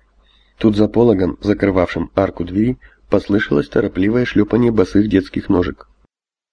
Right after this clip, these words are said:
Грон поспешно накинул на плечи край тоги. Он еще не настолько проникся местными нравами, чтобы предстать нагишом перед собственным сыном.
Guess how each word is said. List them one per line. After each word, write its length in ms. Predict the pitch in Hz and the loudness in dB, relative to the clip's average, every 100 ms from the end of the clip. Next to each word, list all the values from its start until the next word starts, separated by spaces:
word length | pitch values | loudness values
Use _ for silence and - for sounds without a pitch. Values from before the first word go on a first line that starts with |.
| _ - | _ 0
Грон 260 | 113 117 | 2 2
поспешно 460 | 85 - 80 - 87 | -2 -2 -4 -2 0
накинул 460 | 92 90 87 82 | 0 0 0 0
на 100 | 85 | 0
плечи 360 | 85 110 117 104 | 2 0 0 -2
край 240 | - 95 | 0 0
тоги. 360 | 98 78 - - _ _ _ _ _ _ _ - | 0 -2 -2 -10 _ _ _ _ _ _ _ -2
Он 180 | 101 | 2
еще 380 | 95 92 95 92 | 4 2 2 2
не 140 | - 107 | 2 2
настолько 480 | 120 - 92 87 85 | 2 0 -2 0 0
проникся 420 | 87 95 90 90 | 2 2 0 2
местными 400 | 98 90 90 98 | 2 2 0 2
нравами, 460 | 104 123 104 95 82 | 2 2 2 0 -2
чтобы 460 | - 101 101 82 - | -2 2 2 2 0
предстать 500 | 107 - 104 95 _ | -2 0 -4 -4 _
нагишом 520 | - 101 98 - 123 123 | -2 0 0 -2 -4 0
перед 240 | 87 92 | -2 -2
собственным 540 | - - - 98 95 | -4 -4 0 2 2
сыном. 360 | 98 98 90 | 0 0 0